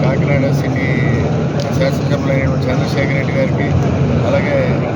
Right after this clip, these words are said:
ఎంఎల్సీ పద్మశ్రీ గారికి, అందరికీ కూడా పేరు పేరున నా హృదయపూర్వక నమస్కారాలు, ధన్యవాదాలు తెలియజేసుకుంటూ, ఎందుకంటే ఇప్పుడు ఇక్కడ ఉన్న యువత అందరికీ కూడా, ఈ ప్రాంతంలో ఉన్న వారికి, అలాగే ఈ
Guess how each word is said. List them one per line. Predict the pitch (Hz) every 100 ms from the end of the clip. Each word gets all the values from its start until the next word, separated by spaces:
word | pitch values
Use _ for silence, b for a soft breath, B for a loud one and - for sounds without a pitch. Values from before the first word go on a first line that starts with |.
| - - -
ఎంఎల్సీ | - - - - -
పద్మశ్రీ | - 139 139 -
గారికి, | - - -
అందరికీ | - - 156 -
కూడా | - - 143
పేరు | - -
పేరున | - - - -
నా | 151
హృదయపూర్వక | 139 139 - 131 - 139 123 131 - - - - 143 139
నమస్కారాలు, | - - 147 143 135
ధన్యవాదాలు | 131 - - - 135
తెలియజేసుకుంటూ, | 139 139 139 143 143 - 151 - - -
ఎందుకంటే | 127 - 165 156 147 -
ఇప్పుడు | - -
ఇక్కడ | 160 -
ఉన్న | - 160 -
యువత | - -
అందరికీ | 143 139 131 127
కూడా, | 139 131
ఈ | -
ప్రాంతంలో | 135 - - 139
ఉన్న | - - 143
వారికి, | - - - - - - -
అలాగే | 151 165
ఈ | -